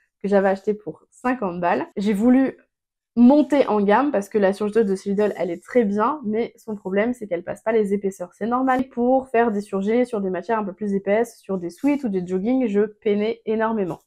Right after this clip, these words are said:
Je finissais par rassembler ça à la machine à coudre, euh, alors que j'aurais voulu des finitions à l'intérieur qui étaient un peu plus quali. Donc je me suis tournée vers une surjeteuse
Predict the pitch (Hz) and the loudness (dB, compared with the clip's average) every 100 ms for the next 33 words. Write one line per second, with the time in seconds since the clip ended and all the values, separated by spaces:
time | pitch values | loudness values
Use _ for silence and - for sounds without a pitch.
0 | _ - 202 214 202 185 190 214 208 208 | _ -4 -2 0 2 2 0 -2 -2 -2
1 | 208 196 185 196 196 185 196 - - 269 | -2 -4 -4 -6 -8 -10 -14 -12 -6 -4
2 | 285 - _ _ _ 180 175 165 - 180 | -4 -8 _ _ _ -4 -2 -4 -4 -2
3 | 208 196 180 196 185 214 208 196 180 180 | -2 -2 -4 -4 -2 -2 -4 -6 -8 -8
4 | 220 185 175 214 220 170 220 - 240 208 | -6 -6 -4 -6 -6 -8 -8 -6 -6 -8
5 | 180 - 202 175 165 - 196 254 269 269 | -10 -14 -6 -4 -6 -8 -4 -2 0 0
6 | 269 330 320 240 233 254 220 208 202 - | 0 -4 -4 -2 0 0 0 -2 -6 -4
7 | 208 202 196 190 | -4 -2 -2 -2